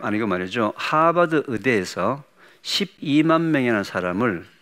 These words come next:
이십 년에서 이십팔 년 동안에 추적 조사를 했습니다. 아주 어릴 때부터 하루 세 끼 밥 먹는 거, 생활 습관을 다 조사를 해가지고 이십팔 년 뒤에 십이만 명이라는 사람을 조사를 해보니까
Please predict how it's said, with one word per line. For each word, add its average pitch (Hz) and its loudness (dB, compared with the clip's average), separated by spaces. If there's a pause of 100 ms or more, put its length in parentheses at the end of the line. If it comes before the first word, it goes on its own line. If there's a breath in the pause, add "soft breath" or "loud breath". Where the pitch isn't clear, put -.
(440 loud breath)
이십 170 0
년에서 151 2
이십팔 147 -2
년 160 2
동안에 113 -4
추적 208 -2
조사를 107 -8
했습니다. - -14 (340)
아주 127 0
어릴 165 2
때부터 104 -4 (300 soft breath)
하루 143 -2
세 147 -4
끼 143 -6
밥 117 -2
먹는 117 -2
거, 113 -6
생활 123 -4
습관을 104 -8
다 - -8
조사를 131 -2
해가지고 101 0 (360 loud breath)
이십팔 165 0
년 143 2
뒤에 117 2 (260 loud breath)
십이만 170 2
명이라는 135 2
사람을 107 0
조사를 117 0
해보니까 98 -2